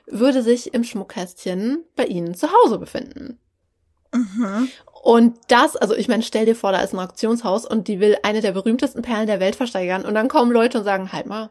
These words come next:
Speaker 1: das ist nicht die echte Perle."
Speaker 2: Ja.
Speaker 1: Du kannst dir vorstellen,
Speaker 2: <laughs>
Speaker 1: das Auktionshaus war in Panik.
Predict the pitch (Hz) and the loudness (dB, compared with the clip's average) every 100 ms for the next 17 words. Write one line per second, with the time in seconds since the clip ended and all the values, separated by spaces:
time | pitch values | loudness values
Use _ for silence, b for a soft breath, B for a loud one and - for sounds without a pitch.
0 | - 175 185 - 233 - - - - 294 | -8 -8 -8 -8 -8 -6 -6 -6 -6 0
1 | 381 208 - B - 302 269 339 415 - | 2 4 2 B -2 2 2 4 2 4
2 | 440 453 359 339 - 240 214 269 480 571 | 4 6 4 4 4 4 6 6 4 0
3 | 523 - - - 302 - 294 - 311 339 | -6 -6 -4 2 2 2 -2 0 0 2
4 | 330 302 247 277 294 320 320 381 381 - | 0 2 2 2 0 -2 -4 -2 -2 -2
5 | - | -6